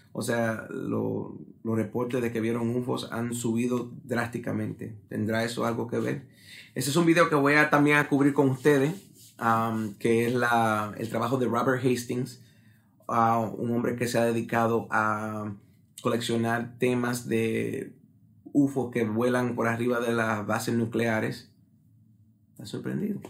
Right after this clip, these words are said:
Yo también. Muy interesante. Y estas cosas están pasando. Esto ya ellos no lo pueden ignorar.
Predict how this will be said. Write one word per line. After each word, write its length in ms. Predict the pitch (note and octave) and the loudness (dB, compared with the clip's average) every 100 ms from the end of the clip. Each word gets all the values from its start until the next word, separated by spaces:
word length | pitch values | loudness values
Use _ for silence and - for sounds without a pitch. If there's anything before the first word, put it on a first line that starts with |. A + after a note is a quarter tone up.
| - _ _ _ _ - | -20 _ _ _ _ -14
Yo 80 | - | -10
también. 420 | A2+ C#3 E3+ G#2+ - _ | -8 -8 -8 -12 -16 _
Muy 160 | A2 F3 | -2 0
interesante. 600 | G3 A2+ A2+ - C#3+ - - _ _ - - - | 0 -2 -4 -8 -10 -16 -20 _ _ -20 -12 -2
Y 80 | |
estas 220 | C3+ F#3 F#3+ | 2 4 4
cosas 240 | G3+ G3 | 4 4
están 200 | E3+ F3 | 4 4
pasando. 540 | D3 - D#3 D3 G2+ G2 - - | 2 4 4 4 0 -4 -14 -10
Esto 380 | A#2 D3 D3 C3+ | -4 2 4 6
ya 200 | C3+ C#3+ | 6 6
ellos 180 | D3+ | 4
no 80 | D#3 | 4
lo 120 | D3 C#3 | 2 4
pueden 240 | C3+ B2 | 2 2
ignorar. 500 | A#2+ A2+ A2+ A2+ - | 0 0 0 -2 -6